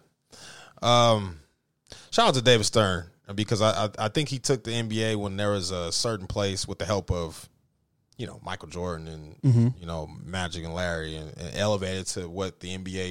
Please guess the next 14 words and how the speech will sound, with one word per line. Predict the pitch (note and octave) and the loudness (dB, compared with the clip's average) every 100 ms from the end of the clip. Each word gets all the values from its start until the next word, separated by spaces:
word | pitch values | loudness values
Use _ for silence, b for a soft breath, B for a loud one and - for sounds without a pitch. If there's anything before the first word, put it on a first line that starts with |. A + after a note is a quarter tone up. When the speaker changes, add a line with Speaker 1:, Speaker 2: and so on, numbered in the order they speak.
| F2+ | -6
Speaker 1:
is | E2+ | -8
now | F#2+ G#2 F#2 | -4 -4 -4
as | F2 | -6
a | |
kind | E2+ G#2 | -8 -6
of | F2+ | -4
a | E2 | -6
global | D#2+ G2 G#2 F#2 | -4 0 0 0
game. | E2+ E2+ D#2+ D#2+ - - | -4 -8 -8 -10 -8 2
Speaker 2:
Absolutely. | F3 - E3+ C3+ G#2+ | 2 4 4 4 2
Speaker 1:
Or | F#2+ F#2 | -2 -4
it's | E2+ | -4
definitely | - F#2 B2+ C3 - G#2+ F#2+ | -8 -2 2 2 2 -2 -2
international. | G2 F#2+ F#2 F#2+ F#2 - E2+ E2 D#2+ | -4 -4 -2 -2 -2 -4 -6 -6 -8